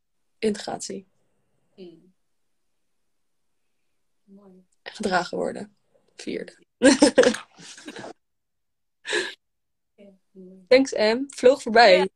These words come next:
Speaker 2: Ja, ook. Heel
Speaker 1: <laughs>
Speaker 2: fijn. Heel leuk. Ja. Ja.
Speaker 1: Dankjewel.
Speaker 2: Ja, jij ook. Fijne dag.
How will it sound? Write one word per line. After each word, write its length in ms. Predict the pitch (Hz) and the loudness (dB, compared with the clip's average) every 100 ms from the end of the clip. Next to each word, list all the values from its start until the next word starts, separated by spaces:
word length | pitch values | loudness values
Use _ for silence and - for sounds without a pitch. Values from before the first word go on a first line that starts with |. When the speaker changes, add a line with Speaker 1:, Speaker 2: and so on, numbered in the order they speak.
| _ _ _ _ _ | _ _ _ _ _
Speaker 2:
Ja, 220 | 262 262 - | -12 -12 -6
ook. 300 | 277 - - _ | -4 -4 -8 _
Heel 360 | 339 - 285 277 | 2 2 0 -2
Speaker 1:
<laughs> 60 | 247 | -2
Speaker 2:
fijn. 460 | 226 226 220 - _ | -4 -6 -14 -20 _
Heel 180 | 240 240 | -12 -6
leuk. 400 | 240 226 - _ | -4 -6 -10 _
Ja. 480 | 370 240 220 208 214 _ _ _ _ _ _ _ _ _ _ _ _ _ _ _ _ | -16 -12 -12 -14 -18 _ _ _ _ _ _ _ _ _ _ _ _ _ _ _ _
Ja. 520 | 254 277 254 208 185 185 - _ _ _ _ _ _ _ _ | -10 -8 -6 -6 -6 -12 -20 _ _ _ _ _ _ _ _
Speaker 1:
Dankjewel. 540 | 269 262 254 247 254 _ _ _ _ _ | -20 -20 -20 -20 -20 _ _ _ _ _
Speaker 2:
Ja, 400 | - 240 - 220 | -20 -20 -20 -20
jij 220 | 220 - | -20 -20
ook. 220 | - - - _ _ _ | -20 -20 -20 _ _ _
Fijne 360 | 247 240 233 | -12 -10 -8
dag. 500 | 233 240 - - _ | -8 -8 -12 -20 _